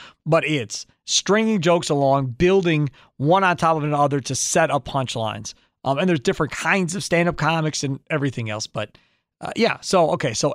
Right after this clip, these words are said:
Aaron Rodgers is definitely one. I think people nationally would tune in for an Aaron Rodgers roast. Better yet, A R? What if you brought back his ex-girlfriends, like Danica, Olivia Munn,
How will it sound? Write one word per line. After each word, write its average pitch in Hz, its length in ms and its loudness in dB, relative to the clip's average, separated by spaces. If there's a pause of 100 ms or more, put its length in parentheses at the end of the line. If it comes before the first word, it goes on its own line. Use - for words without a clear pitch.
Aaron 269 260 4
Rodgers 185 600 2 (200)
is 147 140 0
definitely 160 440 0
one. 113 200 -4
I 175 180 2
think 185 220 -4
people 180 480 2 (120)
nationally 160 880 0 (260)
would 175 120 4
tune 185 200 2
in 165 100 4
for 156 220 2
an 151 80 2
Aaron 147 240 4
Rodgers 117 420 0
roast. 104 280 -12 (320)
Better 196 200 2
yet, 135 340 -2 (280)
A 180 160 4
R? 104 140 0
What 196 160 2
if 196 80 -2
you 190 80 0
brought 170 220 4
back 165 220 0
his 123 200 -8
ex-girlfriends, - 640 -4 (240)
like 120 300 -8
Danica, 160 680 0 (200)
Olivia 170 500 4
Munn, 160 760 4